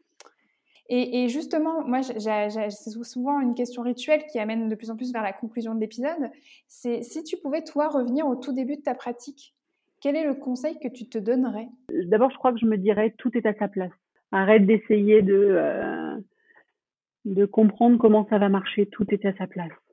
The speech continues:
Speaker 2: Tout est en train d'être fait. Euh, je me dirais ça. Ensuite, je pense que je me dirais,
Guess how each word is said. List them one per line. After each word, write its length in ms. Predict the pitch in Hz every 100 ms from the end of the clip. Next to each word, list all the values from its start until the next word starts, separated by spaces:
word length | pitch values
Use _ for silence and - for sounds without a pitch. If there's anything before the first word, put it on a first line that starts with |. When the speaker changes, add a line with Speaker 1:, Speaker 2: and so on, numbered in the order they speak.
| _ _ -
Speaker 2:
Tout 180 | 226 220
est 120 | 208
en 120 | 208
train 220 | - 220
d'être 320 | 208 202 214 185 -
fait. 240 | 170 - _ _ _ -
Euh, 160 | 180 170
je 60 |
me 100 | 180
dirais 260 | 175 185 185
ça. 140 | 180 170 _
Ensuite, 280 | 220 220 302
je 60 | -
pense 180 | 294
que 140 | 285 247
je 60 |
me 160 | 233 233
dirais, 680 | 220 226 240 262 277 262